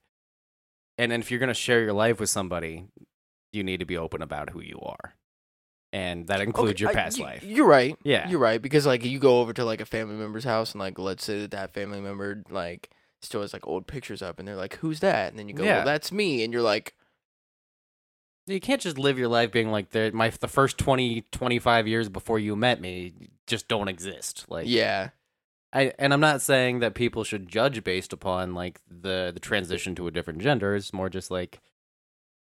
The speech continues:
Speaker 1: I, I, I see baby pictures of my wife. Like, I know who she used to be. And
Speaker 2: Right.
Speaker 1: that's gonna be a w-, weird
Speaker 2: I get what
Speaker 1: conversation
Speaker 2: you're
Speaker 1: that you're gonna
Speaker 2: saying.
Speaker 1: have to have. Yeah.
Speaker 2: Okay, I agree.
Speaker 1: Yeah.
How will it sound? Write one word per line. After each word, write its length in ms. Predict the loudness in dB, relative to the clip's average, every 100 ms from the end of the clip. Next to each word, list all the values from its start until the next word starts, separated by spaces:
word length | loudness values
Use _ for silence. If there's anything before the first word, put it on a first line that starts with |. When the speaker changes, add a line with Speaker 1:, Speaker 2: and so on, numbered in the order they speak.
| _ -20 -18
Speaker 1:
I, 160 | -18 -18 _ _
I, 300 | -4 -2 -2 -8 _ _ -4
I 60 | -2
see 220 | 0 2
baby 320 | 4 4 2
pictures 400 | 0 0 2 0
of 100 | 2
my 160 | 4 4
wife. 400 | 4 2 0 -4
Like, 260 | -4 -2 -4
I 100 | -4
know 260 | -2 -2
who 140 | -4 -6
she 160 | -8
used 360 | -8 -10 -12 -12
to 80 | -10
be. 380 | -8 -8 -12 -18 0
And 100 | 4
Speaker 2:
Right. 140 | 6
Speaker 1:
that's 160 | 4 2
gonna 180 | -2
be 80 | 0
a 40 | 0
w-, 160 | 0
weird 220 | 0 -2 -2
Speaker 2:
I 20 |
get 80 | -2
what 20 |
Speaker 1:
conversation 300 | 2 4 4
Speaker 2:
you're 100 | 4
Speaker 1:
that 60 |
you're 80 | 2 2
gonna 80 | 0
Speaker 2:
saying. 60 | 0
Speaker 1:
have 120 | -2
to 100 | -2
have. 300 | -2 -4 -4
Yeah. 180 | -2 0
Speaker 2:
Okay, 220 | 2 4
I 140 | 4 6
agree. 500 | 4 2 -4 -4 -8 -6
Speaker 1:
Yeah. 220 | -4